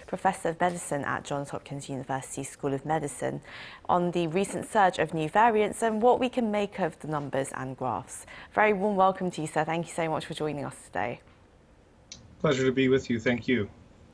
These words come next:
Speaker 1: And well, these days, uh, Professor S-, uh, Ray, we're hearing a lot about the Mu variant, and it has indeed been listed as one of the five variants of interest by the World Health Organization. And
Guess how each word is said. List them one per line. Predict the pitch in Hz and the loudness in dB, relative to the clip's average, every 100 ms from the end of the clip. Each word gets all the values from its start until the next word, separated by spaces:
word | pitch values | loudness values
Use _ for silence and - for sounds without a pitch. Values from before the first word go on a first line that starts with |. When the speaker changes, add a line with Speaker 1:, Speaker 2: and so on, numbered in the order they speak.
| - - - - - | -20 -20 -20 -12 -2
Speaker 1:
And | 254 | 4
well, | 311 | 4
these | 302 302 311 | 4 2 2
days, | 247 233 190 | 4 4 4
uh, | - 175 | 2 2
Professor | 175 175 160 - | 0 -6 -6 -6
S-, | - - | -8 -6
uh, | 180 160 | -4 0
Ray, | 156 160 151 - - | 4 2 0 -8 -4
we're | 175 208 | 2 2
hearing | 277 294 247 | 4 2 4
a | 220 | 4
lot | 208 226 - | 4 0 -2
about | 208 175 - | 0 2 2
the | 170 | 2
Mu | 170 175 226 | 0 2 2
variant, | 226 175 135 127 123 117 - | 2 2 2 0 0 -2 -6
and | 147 143 143 - - - | -4 -4 -6 -12 -20 -10
it | - | -4
has | 196 214 214 | 0 2 2
indeed | 214 202 180 | 2 0 2
been | 175 170 | 2 4
listed | 165 175 165 156 | 4 4 2 2
as | 151 - | 2 2
one | 156 | 0
of | 156 - | 0 -2
the | |
five | 156 185 175 175 | 0 4 4 4
variants | 165 156 143 - | 4 2 0 -6
of | - | -4
interest | 156 156 147 - - | -4 -4 -6 -8 -2
by | 139 139 | 0 0
the | 139 143 | 0 0
World | 139 135 | 0 0
Health | 147 147 | 0 -2
Organization. | 135 123 123 131 131 135 - 151 | -4 -6 -6 -6 -6 -4 -4 -2
And | - 147 | -2 -4